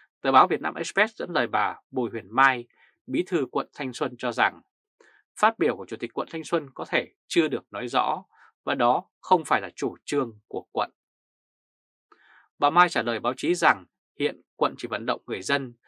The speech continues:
chứ không cưỡng chế hay buộc người dân phải di rời xe máy, xe đạp điện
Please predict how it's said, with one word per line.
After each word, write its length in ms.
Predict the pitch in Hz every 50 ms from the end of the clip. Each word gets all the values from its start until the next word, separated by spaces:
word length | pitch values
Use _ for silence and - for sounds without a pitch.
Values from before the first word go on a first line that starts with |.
| _ _ _ _
chứ 120 | - 185
không 260 | - - 180 147 131
cưỡng 240 | - - 165 160 175 180
chế 320 | - - 143 131 156 208 -
hay 200 | - - - 180
buộc 180 | 160 135 117 -
người 160 | 117 107 95
dân 280 | 87 139 143 139 135 123 _ -
phải 120 | - 92
di 180 | 98 131 139 135
rời 280 | 123 123 110 95 85
xe 240 | - - - 135 123
máy, 260 | 120 117 110 110 139 170 - _ _ _ _
xe 180 | - - - 190
đạp 140 | 175 131 -
điện 200 | - 123 127 -